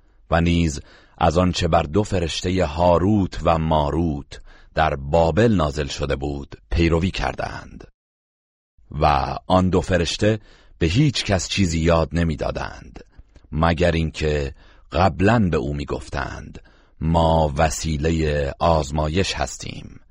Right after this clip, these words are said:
پس با به کار بستن سحر کافر نشو." پس آنها از دو فرشته چیزهایی می‌آموختند که به وسیله آن میان مرد و همسرش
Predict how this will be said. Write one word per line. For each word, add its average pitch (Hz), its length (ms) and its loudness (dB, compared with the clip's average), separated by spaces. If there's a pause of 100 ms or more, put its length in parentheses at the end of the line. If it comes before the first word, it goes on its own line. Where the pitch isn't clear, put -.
پس - 460 -6 (120)
با 78 200 4
به 78 100 0
کار 78 380 0
بستن 98 440 0
سحر 87 540 0 (320)
کافر 78 480 0
نشو." 82 360 -6 (800)
پس 69 420 -2 (160)
آنها 80 560 0 (260)
از 71 340 -4
دو 85 220 4
فرشته 78 760 -2 (280)
چیزهایی 98 680 2
می‌آموختند 78 1040 -4 (280)
که 92 120 0
به 85 120 4
وسیله 82 580 2
آن 76 380 -2 (280)
میان 85 420 2
مرد 82 600 0
و 78 100 2
همسرش 73 760 -4